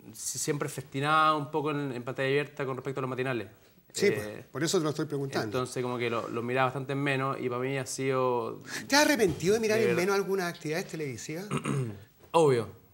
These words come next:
Speaker 1: Porque lo que pasa es que cu-, cuando, cuando uno es más chico y está, y está ahí entrando, eh,
Speaker 2: ¿Es una manera de llamar la atención?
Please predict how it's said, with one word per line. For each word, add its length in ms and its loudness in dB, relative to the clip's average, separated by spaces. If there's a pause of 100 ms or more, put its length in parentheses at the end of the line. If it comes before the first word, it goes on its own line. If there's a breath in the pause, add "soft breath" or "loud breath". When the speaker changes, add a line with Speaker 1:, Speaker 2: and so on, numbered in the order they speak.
Speaker 1:
Porque 180 2
lo 60 6
que 40 8
pasa 140 6
es 40 2
que 100 4
cu-, 60 -10
cuando, 320 4
cuando 180 4
uno 100 4
es 60 4
más 80 -6
chico 140 2
y 40 6
está, 120 0
y 100 -2
está 140 0
ahí 60 8
entrando, 580 2 (360 loud breath)
eh, 640 2 (440)
Speaker 2:
¿Es 80 -4
una 140 0
manera 200 2
de 60 0
llamar 160 -2
la 80 -4
atención? 380 -8